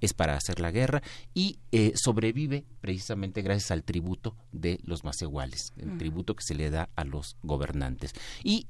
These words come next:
Speaker 1: eh, tiene un tlatoani, o, o un juey tlatoani cuando se trata de uno que tiene dominio sobre varios, eh, eh, Altepetl. Eh, esta es la organización prehispánica. Y como ustedes se pueden dar cuenta, es una organización entonces muy autónoma.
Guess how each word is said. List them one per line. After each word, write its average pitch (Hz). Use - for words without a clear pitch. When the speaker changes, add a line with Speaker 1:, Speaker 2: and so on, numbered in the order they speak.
Speaker 1:
eh, 104
tiene 135
un 110
tlatoani, 110
o, 92
o 101
un 104
juey 107
tlatoani 120
cuando 85
se 92
trata 90
de 92
uno 90
que 87
tiene 85
dominio 80
sobre 73
varios, 76
eh, 76
eh, 78
Altepetl. -
Eh, 90
esta 175
es 151
la 127
organización 90
prehispánica. 73
Y -
como 165
ustedes 233
se 254
pueden 190
dar 190
cuenta, 180
es -
una 190
organización 165
entonces 160
muy 165
autónoma. 160